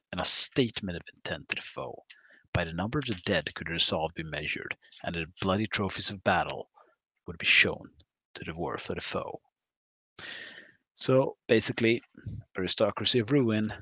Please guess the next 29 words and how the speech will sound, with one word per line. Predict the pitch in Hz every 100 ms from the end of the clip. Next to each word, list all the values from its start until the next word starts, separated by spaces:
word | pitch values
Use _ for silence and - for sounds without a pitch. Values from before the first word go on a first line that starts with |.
| - _ _ -
for | 120
every | 110 113 123
non-compulsory | 107 113 113 110 95 - 101 110 -
H | 98 -
Q | - 104
choice | - 101 -
included | 92 104 95
as | -
part | 101 90
of |
the | 101
detachment, | 87 - 98 - 110 110 -
the | 98
maximum | 95 - 107
number | 95 90
of | 87
elite | 98 101
choices | - 98 - 101 92 - - - _
i-, | 101 -
is | - 98 -
increased. | 87 95 - - - - _ _
So | - - 90 82 113 113 - - -
<laughs> | - - - 101
beyond | 95 95 107
that | 104 107
first | - - 101 107 -
H | 110 -
Q | 151
choice, | 135 104 87 92 -